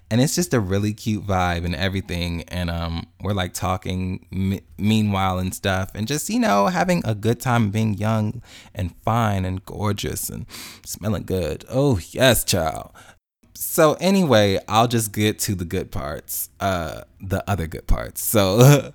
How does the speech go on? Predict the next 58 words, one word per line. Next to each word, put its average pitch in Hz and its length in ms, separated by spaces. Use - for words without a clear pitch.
<laughs> - 180
we 180 300
end 160 220
up, 143 240
uh, 117 160
leaving 127 720
the, 107 480
all 135 160
of 120 80
us 110 240
were 98 280
leaving 104 480
the, 92 240
um, 87 280
place 90 340
because 90 440
they, 98 360
they 117 140
were 120 80
about 98 220
to - 40
close, 87 300
I 65 60
think, - 220
or - 60
something. - 440
That's 110 240
how 98 80
long 85 220
we 85 120
were - 120
there. 50 400
I 151 80
don't 180 140
know 175 100
if - 80
they 151 120
were 151 100
gonna 147 200
close, 147 360
but - 160
the 104 60
bar 95 240
was 92 120
closing. 82 340
So, 101 140
you 113 140
know, 104 100
when 95 120
the 90 40
bar 98 220
closed, 87 300
that 95 120
means 87 400
time 87 380
to 95 60
go, 92 300
okay? 117 420